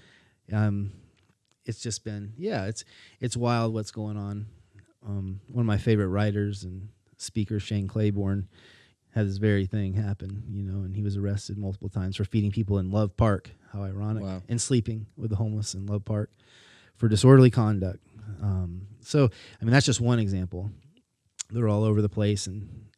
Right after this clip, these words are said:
Speaker 1: uh, evil laws like that are starting to come into play here, right here in our own town. So, um, we as Christians do need to do something about it, and we can't be indifferent to it. It's when you have to ask yourself, "What is the Christian to do?"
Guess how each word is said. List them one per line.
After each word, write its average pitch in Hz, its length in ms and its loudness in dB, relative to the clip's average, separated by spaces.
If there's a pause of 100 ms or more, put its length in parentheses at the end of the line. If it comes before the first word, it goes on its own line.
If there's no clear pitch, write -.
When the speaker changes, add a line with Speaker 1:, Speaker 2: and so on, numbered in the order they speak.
Speaker 1:
uh, 104 260 -4
evil 123 280 6
laws 110 260 6
like 101 160 -4
that 107 160 -4
are 101 120 -4
starting 104 400 -6
to 104 360 0 (200)
come 117 160 0
into 117 120 2
play 120 200 4
here, 127 220 4
right 117 180 -2
here 120 140 -2
in 117 80 -2
our 113 120 -4
own 117 140 -6
town. 101 380 -8 (880)
So, 113 300 4
um, 104 400 4
we 120 160 8
as 110 140 8
Christians 117 340 4
do 123 260 12
need 104 220 4
to 107 60 -4
do 104 160 -2
something 104 260 -6
about 107 280 4
it, 113 40 4
and 104 100 -2
we 107 80 2
can't 117 240 -2
be 113 120 2
indifferent 110 460 2
to 104 140 2
it. 110 160 0 (400)
It's 117 220 -6
when 110 300 0
you 104 80 4
have 107 160 4
to 107 80 0
ask 101 100 0
yourself, 107 280 0
"What 110 120 8
is 104 140 6
the 104 40 -2
Christian 104 380 -2
to 95 80 -2
do?" 113 380 0